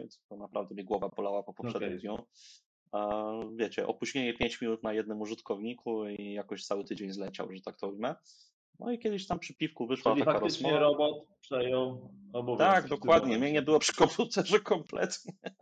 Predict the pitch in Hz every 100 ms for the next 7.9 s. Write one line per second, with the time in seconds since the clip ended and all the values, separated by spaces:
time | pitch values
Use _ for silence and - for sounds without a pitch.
0 | 208 160 160 - 160 - 160 143 - -
1 | - - - _ 123 123 127 131 131 131
2 | 131 131 131 131 - 117 127 139 123 131
3 | 131 147 123 160 120 147 139 139 - 135
4 | 131 131 127 131 - 135 131 123 127 123
5 | 117 113 113 123 120 113 113 107 110 107
6 | 107 107 104 98 107 107 104 95 98 101
7 | - 101 101 147 151 - 131 120